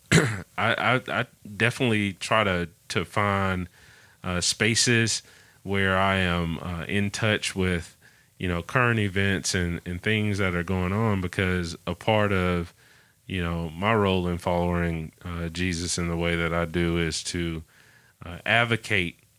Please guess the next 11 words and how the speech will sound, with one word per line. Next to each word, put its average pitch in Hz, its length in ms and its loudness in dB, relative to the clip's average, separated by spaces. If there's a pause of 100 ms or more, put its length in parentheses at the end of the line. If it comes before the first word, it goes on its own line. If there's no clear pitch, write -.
(280)
you 92 100 -2
know, 85 320 2
a, 85 120 0 (120)
a 87 60 -6
theologically 90 1000 -2 (400)
grounded 92 480 0
perspective 90 920 -2 (200)
of 82 680 -4
what's 92 300 -4
going 87 340 0
on. 85 420 0